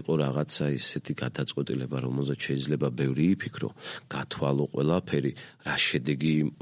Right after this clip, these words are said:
რა შედეგს მომიტანს პირადად მე ეს მოქმედება. ეს იყო შინაგან რწმენაზე დაფუძნებული მოქმედება და ახლა მიყვები პროცესებს. არ ვიცვლი პოზიციას,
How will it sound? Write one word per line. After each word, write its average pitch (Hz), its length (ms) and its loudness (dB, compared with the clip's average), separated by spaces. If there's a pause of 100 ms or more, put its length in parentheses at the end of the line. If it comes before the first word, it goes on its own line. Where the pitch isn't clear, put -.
(200)
რა - 120 -2
შედეგს - 480 0
მომიტანს 76 540 2
პირადად 69 540 -2
მე 71 140 2 (480)
ეს - 200 0
მოქმედება. - 600 -4 (1700)
ეს 78 200 0
იყო 87 160 4
შინაგან 78 360 4
რწმენაზე 69 580 0 (260)
დაფუძნებული 73 640 -2
მოქმედება 69 680 -4
და 107 220 0 (560)
ახლა - 300 0
მიყვები 90 360 4
პროცესებს. - 800 -4 (1040)
არ 80 200 2
ვიცვლი - 320 -6
პოზიციას, 55 680 -2